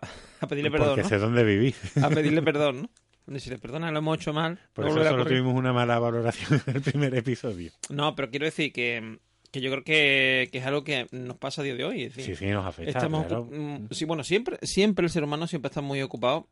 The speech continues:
Speaker 1: o sea, muy pre-, muy preocupado, perdón, por la opinión del, del prójimo sobre, sobre él, ¿no? Mm, porque, claro, eh, nuestra,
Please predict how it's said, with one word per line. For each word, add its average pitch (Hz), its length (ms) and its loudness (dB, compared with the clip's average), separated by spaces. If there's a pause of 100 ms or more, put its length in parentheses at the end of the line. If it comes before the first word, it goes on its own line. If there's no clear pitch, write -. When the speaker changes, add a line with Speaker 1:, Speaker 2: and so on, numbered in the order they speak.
Speaker 1:
o - 40 -14
sea, 151 140 -2
muy 139 100 -4
pre-, 123 160 -4
muy 131 160 -4
preocupado, 139 500 0
perdón, 175 240 -4
por 143 120 -4
la 131 80 -4
opinión 147 360 -8 (260)
del, 120 540 -6
del 113 680 -8
prójimo 131 420 -4 (540)
sobre, 117 580 -2
sobre 120 280 -6
él, 107 100 -12 (180)
¿no? 185 240 -4 (380)
Mm, 123 280 -10
porque, 117 260 -8
claro, 139 280 2 (1300)
eh, 127 1800 -2 (600)
nuestra, 147 460 -2